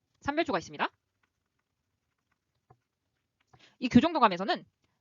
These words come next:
최충원이 설치했고 초기에 설치한 거예요. 최씨 무신 정권의 최고 권력기구예요. 그래서 국가의 중요 정책과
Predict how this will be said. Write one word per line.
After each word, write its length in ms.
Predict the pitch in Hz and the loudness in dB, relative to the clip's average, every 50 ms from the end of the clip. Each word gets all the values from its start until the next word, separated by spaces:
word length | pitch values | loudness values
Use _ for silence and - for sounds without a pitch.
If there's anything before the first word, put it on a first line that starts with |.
| _ _ | _ _
최충원이 420 | - 381 - - 415 415 339 240 | -10 -8 -6 -2 -2 0 0 0
설치했고 500 | 214 190 - - 170 - - 320 202 170 - _ _ _ _ _ _ _ _ _ _ _ _ _ _ | -2 -6 -6 -8 -10 -8 -8 -8 -8 -10 -12 _ _ _ _ _ _ _ _ _ _ _ _ _ _
초기에 240 | - 392 392 381 320 | -4 -2 -2 0 0
설치한 280 | - 185 - - 170 151 | -2 -2 -4 -6 -10 -8
거예요. 220 | 147 156 185 170 - _ _ _ _ _ _ _ _ _ _ _ _ _ _ _ _ _ _ _ _ _ _ _ _ | -6 -4 -4 -6 -6 _ _ _ _ _ _ _ _ _ _ _ _ _ _ _ _ _ _ _ _ _ _ _ _
최씨 320 | _ - 381 381 - 392 302 | _ -2 -2 0 0 0 0
무신 200 | 220 226 262 226 | 0 -2 -2 -2
정권의 300 | 214 196 - - 240 254 | -4 -4 -2 -2 -2 -2
최고 260 | - - 494 480 427 | 0 -2 0 2 4
권력기구예요. 560 | 349 233 175 175 - - 147 147 165 175 170 - _ _ _ _ _ _ _ _ _ _ _ _ _ _ _ _ _ _ _ _ _ _ _ _ _ _ _ _ _ _ _ _ _ _ _ _ _ _ _ _ _ _ _ _ _ _ _ _ - - _ _ _ _ _ _ | 4 2 2 0 -4 -10 -12 -10 -10 -10 -10 -14 _ _ _ _ _ _ _ _ _ _ _ _ _ _ _ _ _ _ _ _ _ _ _ _ _ _ _ _ _ _ _ _ _ _ _ _ _ _ _ _ _ _ _ _ _ _ _ _ -20 -20 _ _ _ _ _ _
그래서 240 | - 202 208 196 - | 0 2 6 6 6
국가의 420 | - - 208 - 233 226 294 359 - | 4 4 0 2 4 4 4 2 0
중요 260 | - 226 214 226 220 | -4 -8 -8 -8 -6
정책과 480 | 208 190 196 - 202 - - 302 381 | -6 -8 -8 -10 -10 -2 -2 -2 -2